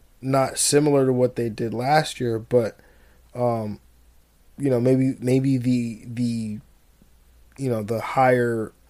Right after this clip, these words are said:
ended version of that, which was they, they signed a, you know, we saw Joe Douglas sign a bunch of guys, um, from the,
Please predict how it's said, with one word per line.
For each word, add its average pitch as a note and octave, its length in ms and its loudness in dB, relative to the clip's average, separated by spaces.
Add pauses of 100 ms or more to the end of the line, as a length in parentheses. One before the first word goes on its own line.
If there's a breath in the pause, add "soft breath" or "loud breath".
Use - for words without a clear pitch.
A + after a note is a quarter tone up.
ended A#2+ 320 0
version C#3 420 4
of A2+ 180 0
that, A2+ 280 0
which A2+ 240 -8
was A#2 220 -2 (500 soft breath)
they, B2+ 300 2
they B2+ 360 -2
signed B2 460 2
a, G#2+ 180 0
you B2 140 -2
know, A#2 120 0
we A2+ 140 -2
saw B2 220 2
Joe A#2+ 200 2
Douglas A#2 420 0
sign A2+ 280 -4
a G#2+ 60 -6
bunch A2+ 340 -8
of A#2+ 160 -6
guys, B2 500 -6 (480 soft breath)
um, A2+ 420 -6 (120)
from A2+ 460 2
the, A#2 420 -4